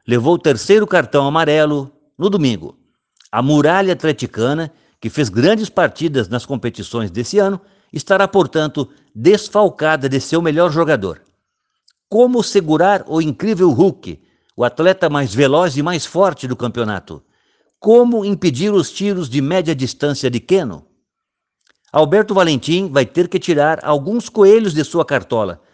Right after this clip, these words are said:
fazer mágica mesmo. Grandes times brasileiros como Palmeiras e Grêmio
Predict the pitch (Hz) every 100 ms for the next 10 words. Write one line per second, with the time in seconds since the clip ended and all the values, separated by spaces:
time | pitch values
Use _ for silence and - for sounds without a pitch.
0 | _ 165 135 190 202 156 185 202 185 226
1 | 220 190 156 101 82 - _ _ _ _
2 | _ _ _ _ - 143 233 214 - 208
3 | 190 139 147 131 131 139 - - 123 104
4 | 120 113 120 123 165 170 220 190